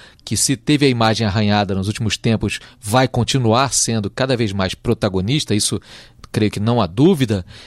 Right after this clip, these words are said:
esses gigantes viram que talvez tinham ficado grandes demais e não conseguiam mais se mexer exatamente porque tinham matado a galinha dos ovos de ouro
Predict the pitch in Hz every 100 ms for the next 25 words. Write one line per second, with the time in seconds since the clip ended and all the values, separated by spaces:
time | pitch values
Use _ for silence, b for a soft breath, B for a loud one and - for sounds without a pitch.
0 | B 185 185 - 180 151 147 110 151 165
1 | 156 120 160 170 - 175 147 165 175 -
2 | 165 147 131 147 165 151 175 123 127 123
3 | - 147 170 190 190 - 143 139 113 104
4 | - 143 147 - 165 190 B B 208 160
5 | 175 220 208 156 196 - 214 196 208 160
6 | - 113 101 98 107 131 165 147 120 120
7 | 117 117 110 98 98